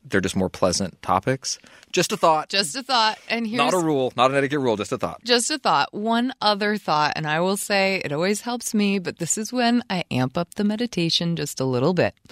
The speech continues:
Speaker 2: Because finding a way to create a little space in my head when I, who live alone and am very used to being alone a lot of the time, then get put into a situation where I'm with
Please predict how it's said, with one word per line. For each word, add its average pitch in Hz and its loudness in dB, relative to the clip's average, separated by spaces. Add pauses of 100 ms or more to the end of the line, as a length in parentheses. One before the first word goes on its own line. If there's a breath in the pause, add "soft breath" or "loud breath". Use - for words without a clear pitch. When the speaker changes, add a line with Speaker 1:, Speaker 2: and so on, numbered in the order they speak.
(400 loud breath)
Speaker 2:
Because 151 -2
finding 160 0
a 202 -2
way 190 2
to 180 0
create 156 -4
a 135 -4
little 139 -4
space 180 -2
in 208 -2
my 226 0
head 160 0 (300 loud breath)
when 160 -2
I, 185 2
who 156 -4
live 165 0
alone 170 2
and 156 -4
am 156 -2
very 170 2
used 165 -2
to 170 -4
being 165 0
alone 139 0
a 190 2
lot 214 4
of 220 -2
the 220 -2
time, 220 0
then 175 0
get 170 0
put 170 -4
into 165 -2
a 156 -2
situation 151 -2
where 143 -2
I'm 135 -2
with 147 -2